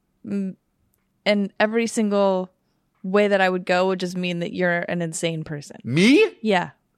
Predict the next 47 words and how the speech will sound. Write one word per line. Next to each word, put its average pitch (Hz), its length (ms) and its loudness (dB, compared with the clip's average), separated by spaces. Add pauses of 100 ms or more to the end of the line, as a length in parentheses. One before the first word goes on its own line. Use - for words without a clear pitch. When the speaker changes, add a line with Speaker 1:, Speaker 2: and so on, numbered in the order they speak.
(640)
Speaker 2:
Because 190 280 2
I'm 202 160 6
looking 208 220 0
for 196 120 -2
my 185 100 0
contact 175 340 -2
and 139 80 -4
someone 165 180 4
Speaker 1:
Yeah, 143 40 -6
but, - 100 4
Speaker 2:
walks 185 120 2
Speaker 1:
like, 139 80 -2
Speaker 2:
across 127 260 0
it. 285 60 -2
Speaker 1:
how 359 200 4
is 339 160 -4
everybody 294 480 0
else 269 220 2
in 254 80 0
the 233 80 2
world 226 280 2
supposed 214 260 -4
to 226 60 -4
be 220 120 -2
attuned 226 560 0
to 226 60 -6
the 208 100 -6
fact 220 240 2
that, 202 120 -2
like, 196 160 0
that's 202 240 2
what 196 80 -2
you're 185 160 -2
doing? 180 420 -4
Speaker 2:
She - 160 -10
did 143 200 -4
it - 20 0
always 131 240 -2
on 110 100 -4
purpose. 98 420 -10 (240)
It - 40 -18
was 101 100 -10
a 107 40 -4
hundred 110 200 -2
percent 98 220 -6
on 80 60 -10
purpose. - 380 -14